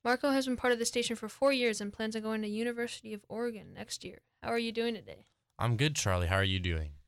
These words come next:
Speaker 1: I'm doing pretty good. Who are your favorite teachers at M I H S, and why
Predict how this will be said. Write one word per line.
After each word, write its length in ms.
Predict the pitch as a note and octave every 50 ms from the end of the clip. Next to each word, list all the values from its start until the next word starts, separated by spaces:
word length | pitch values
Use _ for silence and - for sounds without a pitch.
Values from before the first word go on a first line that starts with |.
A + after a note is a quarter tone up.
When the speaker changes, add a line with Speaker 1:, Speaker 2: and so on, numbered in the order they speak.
| - -
Speaker 1:
I'm 100 | A#3+ A#3+
doing 260 | C#4+ D#4+ F4 F4+ F4
pretty 220 | - E4+ D#4+ D#4+
good. 240 | C4 C4+ C4+ D4 E4 G4 _ _ _ _ _ _ _ _ _ _ _ _
Who 80 | C4 C#4
are 40 |
your 100 | D4 C#4+
favorite 280 | - C#4+ C#4 C4 - -
teachers 380 | - C4 B3+ - - B3+ A#3+ A#3+
at 140 | A3+ G#3 -
M 140 | A#3+ B3 B3+
I 120 | B3 B3
H 220 | A#3+ A#3 A3+ A#3 -
S, 300 | A3+ A3 A3 - - - _ _ _ _ _ _ _
and 160 | - G#3+ G#3+ G#3+
why 300 | G#3+ G#3+ A3 A3+ A3